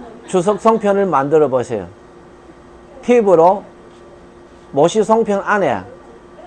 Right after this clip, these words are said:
속물을 안고, 저 안고를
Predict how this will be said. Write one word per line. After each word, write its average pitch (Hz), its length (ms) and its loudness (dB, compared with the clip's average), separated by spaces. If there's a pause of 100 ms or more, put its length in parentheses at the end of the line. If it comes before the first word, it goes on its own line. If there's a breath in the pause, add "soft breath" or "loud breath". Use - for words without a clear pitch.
(1200)
속물을 202 720 2 (500)
안고, 208 640 2
저 147 160 2
안고를 185 640 0